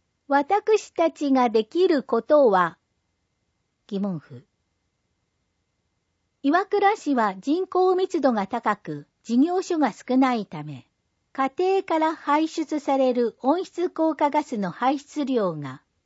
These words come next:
大きな割合を占めています。そのため、私たち一人一人が地球温暖化を意識して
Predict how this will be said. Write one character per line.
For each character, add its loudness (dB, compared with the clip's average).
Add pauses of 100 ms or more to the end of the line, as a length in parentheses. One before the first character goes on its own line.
大 2
き -4
な 0
割 -2
合 2 (260)
を -2
占 -4
め -2
て -10
い -10
ま -16
す。 -20 (1080)
そ -6
の 0
た 0
め、 2
私 0
た -4
ち -10
一 -4
人 2
一 -6
人 -2
が -6 (480)
地 -4
球 4
温 0
暖 2
化 4
を 4
意 -4
識 -8
し -16
て -10